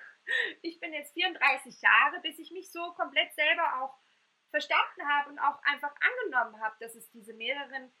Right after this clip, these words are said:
Gesichter von mir gibt. Das ist auch ganz, ganz spannend. Ich habe, ähm, eine schamanische, ähm, Freundin, also mit der ich meine Ausbildung gemacht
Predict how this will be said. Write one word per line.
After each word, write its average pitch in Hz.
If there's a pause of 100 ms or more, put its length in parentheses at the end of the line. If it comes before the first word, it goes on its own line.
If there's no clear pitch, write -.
(340)
Gesichter 427
von 247
mir 208
gibt. 208
Das 240
ist 269
auch 269
ganz, 349
ganz 349
spannend. 349
Ich -
habe, 294 (540)
ähm, 240
eine 240
schamanische, 262
ähm, 233 (100)
Freundin, 294
also 214
mit 208
der 214
ich 208
meine 208
Ausbildung 285
gemacht 240